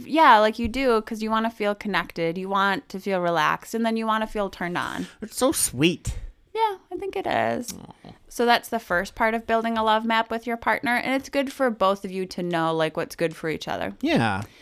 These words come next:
Speaker 1: And then the second question or group is, what do you need to make sex better for you?
Speaker 2: Oh.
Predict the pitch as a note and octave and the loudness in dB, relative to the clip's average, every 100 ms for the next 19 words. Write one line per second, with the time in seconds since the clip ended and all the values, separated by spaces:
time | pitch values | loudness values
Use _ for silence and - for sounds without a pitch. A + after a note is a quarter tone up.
0 | - - - _ _ _ _ A3+ B3 A#3+ | -20 -20 -20 _ _ _ _ 4 6 6
1 | A#3+ A#3+ D#4 D#4 D4+ A#3+ - F#3+ F#3+ - | 4 2 0 2 0 -4 0 0 0 -6
2 | - F#3+ F#3 F3+ F3 F3 F3+ F3 F3 F3 | -4 0 2 2 0 2 4 4 4 4
3 | E3+ E3+ F3 - - _ G3 G#3 - A#3 | 4 4 0 -6 -18 _ 4 6 6 2
4 | B3 B3 B3 F3+ F3 F3 G#3 - - F#3 | 0 4 4 4 2 0 -4 -14 -8 -4
5 | E3+ - - D#3+ E3 - - _ _ - | -4 -6 -6 -4 -6 -12 -18 _ _ 2
6 | G#3+ F3 D#3 - - A1+ A1 G3+ B2 B2+ | 4 4 -2 -6 -6 -4 -4 -2 -2 -2
7 | G#3 C4 B3 A#2 | -2 -4 -4 -4